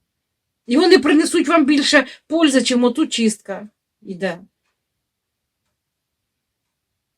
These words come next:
Вам рішати, вам рішати. Людина должна в усьому сама рішати і брати відповідальність, я тільки за це,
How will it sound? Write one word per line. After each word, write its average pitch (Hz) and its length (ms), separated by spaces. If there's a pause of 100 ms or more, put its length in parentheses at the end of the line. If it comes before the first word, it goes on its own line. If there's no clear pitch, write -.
(1600)
Вам 214 240
рішати, 190 460
вам 196 200
рішати. 180 540
Людина 214 420 (380)
должна 214 360
в 233 60
усьому 285 420
сама 226 400
рішати 214 580
і 175 180
брати 214 320
відповідальність, 233 600
я 214 160
тільки 196 300
за 185 140
це, 180 220